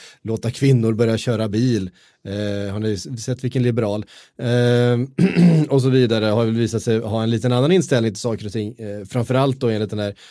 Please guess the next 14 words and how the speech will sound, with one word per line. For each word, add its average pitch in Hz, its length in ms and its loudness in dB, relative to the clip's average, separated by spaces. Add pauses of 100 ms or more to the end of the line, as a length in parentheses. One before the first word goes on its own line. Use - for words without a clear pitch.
(220)
F 170 180 0
N-rapporten 131 580 2
så 127 100 -6
var 123 100 2
det 120 60 0
ju 117 40 2
han 117 120 -2
som 117 120 -8
beställde 120 420 0
mordet 117 360 -2
på, 110 240 -2 (380)
eh, 104 340 -4
Jamal 113 420 0
Khashoggi 117 680 0